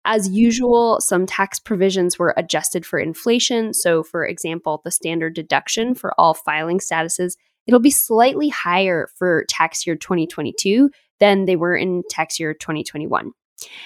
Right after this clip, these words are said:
And something else that's really important is that people may be seeing smaller refunds when they file their taxes this year due to the expiration of a couple of different pandemic benefits. So you may not see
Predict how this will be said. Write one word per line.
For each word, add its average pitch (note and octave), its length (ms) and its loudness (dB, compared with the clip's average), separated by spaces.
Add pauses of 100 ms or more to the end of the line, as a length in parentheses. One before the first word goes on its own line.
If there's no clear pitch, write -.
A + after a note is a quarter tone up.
(220)
And C4+ 320 6
something F#4 360 4
else - 180 2
that's A3+ 160 -6
really B3+ 160 -2
important C#4+ 460 -4
is A#3 100 -6
that - 180 2
people D4 280 0
may G3 280 4
be A3+ 160 -2
seeing G3 360 0
smaller F#3 560 2
refunds A3 580 0
when F#3+ 100 2
they F3+ 100 0
file F3 360 2
their - 160 -4
taxes - 540 -6
this A#3 180 -2
year C4 220 2 (280)
due A#3+ 160 4
to A3+ 140 -4
the A3 140 0
expiration F3+ 720 0
of G3 240 2
a - 100 -4
couple - 380 -4
of F3+ 140 -4
different F#3 360 -4
pandemic F3 520 -4 (120)
benefits. - 640 -6 (400)
So G3+ 160 4
you G3 280 4
may C4 380 4
not G3 360 4
see F#3 500 -2